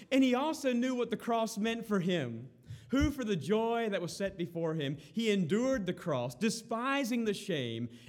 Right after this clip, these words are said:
and is set down at the right hand of the throne of God.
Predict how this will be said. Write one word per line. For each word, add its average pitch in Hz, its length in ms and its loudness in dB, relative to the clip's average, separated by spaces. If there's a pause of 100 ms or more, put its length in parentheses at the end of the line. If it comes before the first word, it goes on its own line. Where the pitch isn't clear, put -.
and 175 120 0
is 170 220 -2
set 214 220 -4
down 190 220 0
at 147 80 -4
the 147 80 -6
right 160 260 -2
hand 156 360 -4
of 135 120 -10
the 143 60 -4
throne 143 300 -2
of 131 140 -6
God. 107 400 -6